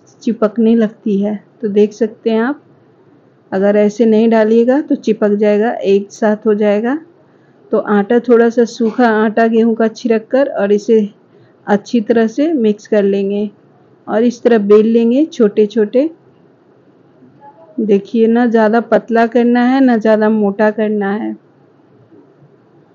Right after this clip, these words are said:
इस तरह हम बेल कर अलग अलग रखेंगे।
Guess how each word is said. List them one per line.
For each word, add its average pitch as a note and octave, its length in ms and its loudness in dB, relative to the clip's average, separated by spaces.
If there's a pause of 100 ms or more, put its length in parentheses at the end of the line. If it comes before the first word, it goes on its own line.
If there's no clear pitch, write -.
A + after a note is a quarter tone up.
(320)
इस - 300 -6
तरह A#3 200 0
हम C#4 260 2 (560)
बेल G#3+ 340 4
कर B3 220 0
अलग G#3 360 0
अलग G#3+ 240 2
रखेंगे। A3+ 640 0